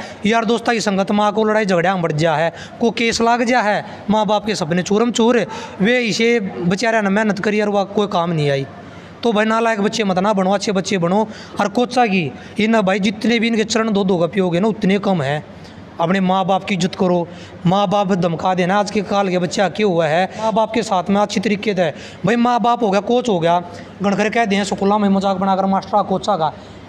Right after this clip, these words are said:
अग साला कई बार वो उस तरीके से बोले, "यार यो मेरे पीछे लग गया रहा है, इसका बेर ना क्यों हो रहा है, वो क्यों पीछे लग रहा है?" जो अनपढ़ बालक होगा उससे पीछे लग पाओगा हमेशा।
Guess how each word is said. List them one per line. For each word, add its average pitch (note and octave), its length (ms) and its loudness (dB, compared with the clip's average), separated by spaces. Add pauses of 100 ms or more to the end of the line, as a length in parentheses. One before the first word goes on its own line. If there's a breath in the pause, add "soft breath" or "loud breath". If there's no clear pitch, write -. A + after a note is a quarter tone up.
अग F3+ 100 0
साला D#3+ 380 0
कई G3+ 160 -2
बार G3 160 0
वो G3 120 0
उस F#3+ 180 -2
तरीके G3 220 -2
से F#3+ 60 2
बोले, F#3 220 2
"यार F#3 220 2 (260 loud breath)
यो G3 140 2
मेरे G3 220 2
पीछे F#3+ 240 -2
लग F3 180 0
गया F3+ 120 2
रहा F#3+ 100 4
है, D3+ 380 0 (180)
इसका F#3 160 -2
बेर G3 160 0
ना F3 140 0
क्यों G3+ 200 0
हो F#3 60 0
रहा D3 200 2
है, D3 100 -2 (260 loud breath)
वो G#3+ 80 2
क्यों B3 220 2
पीछे A#3 260 0
लग A3+ 220 2
रहा D3+ 160 0
है?" D#3 180 -2 (280 loud breath)
जो G3+ 80 4
अनपढ़ B3 280 2
बालक G#3+ 220 2
होगा G3+ 160 0
उससे A3+ 280 0
पीछे A3+ 220 -2
लग G#3+ 260 0
पाओगा G3+ 360 2
हमेशा। E3 380 0